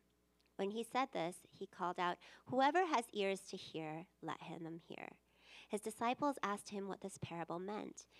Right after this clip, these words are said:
He said, "The knowledge of the secrets of the kingdom of God has been given to you, but to others I speak in parables, so that through seeing they may not see, though hearing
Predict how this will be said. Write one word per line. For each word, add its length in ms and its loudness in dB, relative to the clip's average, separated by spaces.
He 140 4
said, 400 4
"The 120 -2
knowledge 520 0
of 100 -2
the 100 -4
secrets 680 -6
of 140 -6
the 80 -10
kingdom 340 -2
of 140 -2
God 360 -2
has 180 -2
been 180 -4
given 400 -2
to 160 -8
you, 360 -8
but 120 -2
to 160 -2
others 440 4
I 80 0
speak 340 -6
in 100 -2
parables, 640 -2
so 240 -2
that 260 0
through 160 0
seeing 500 -2
they 120 0
may 120 0
not 200 -4
see, 480 -6
though 180 4
hearing 600 0